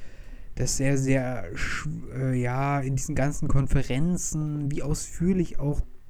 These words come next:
beschrieben wird, wie das so hin und her geht, wie die Beziehungen zwischen diesen Figuren ist, wie die Situation ist, das fällt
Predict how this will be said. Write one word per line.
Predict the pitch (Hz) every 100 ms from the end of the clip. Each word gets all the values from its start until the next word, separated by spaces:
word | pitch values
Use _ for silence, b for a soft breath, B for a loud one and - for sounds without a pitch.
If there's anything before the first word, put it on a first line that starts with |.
| - 165 147 143 -
beschrieben | - 120 - 165 180 147
wird, | 147 147 B B B B
wie | 156
das | 160 156
so | 147
hin | 143
und | 151 139 -
her | 143 160
geht, | 156 151 151 151 - B B B B -
wie | 156
die |
Beziehungen | 151 143 - - 170 190 175 156
zwischen | 123 - - 160
diesen | 151 160
Figuren | 143 165 143 139 156 185 175 160
ist, | 165 160 160 156 - - 147
wie | 143 147
die | 147
Situation | 139 - 160 151 147 - - 147 180 180
ist, | 151 - B B B B B - -
das | - -
fällt | - - 147 156